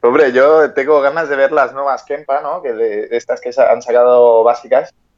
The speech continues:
porque realmente las vi, he visto las pros, las que sacaron para el Mundial, y la verdad es que parece muy buena zapatilla. En el club tenemos un par de chicos que la tienen, y sobre todo para espada es el,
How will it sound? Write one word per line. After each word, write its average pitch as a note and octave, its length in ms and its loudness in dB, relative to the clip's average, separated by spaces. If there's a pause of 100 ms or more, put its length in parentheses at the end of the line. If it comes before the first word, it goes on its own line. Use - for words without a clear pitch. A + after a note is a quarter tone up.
(280)
porque G#2+ 260 0
realmente C3 420 0
las B2 180 0
vi, C3 300 -6
he D3 80 -4
visto C3 260 -6
las G#2 200 -2
pros, D#3+ 260 0
las C3 160 -4
que A#2+ 80 -8
sacaron A#2 300 -4
para A#2+ 140 -4
el A#2+ 60 -6
Mundial, A#2+ 380 -4 (300)
y G#2 500 -6
la G2+ 140 0
verdad G2 160 0
es - 80 -6
que D#3 100 -2
parece B2+ 1160 0 (240)
muy B2 160 -6
buena C#3 200 -2
zapatilla. C3 460 -4
En G#2+ 80 -4
el G#2+ 140 -6
club C3 160 -6
tenemos C3 340 -4
un B2+ 100 -14
par B2+ 160 -2
de B2+ 120 -6
chicos B2 260 -10
que - 80 -12
la A#2 100 -2
tienen, D#3 280 -6 (520)
y A2 680 -6
sobre A2 240 0
todo C3+ 180 2
para C3 160 2
espada C#3 320 0
es D3+ 140 -4
el, B2+ 100 -16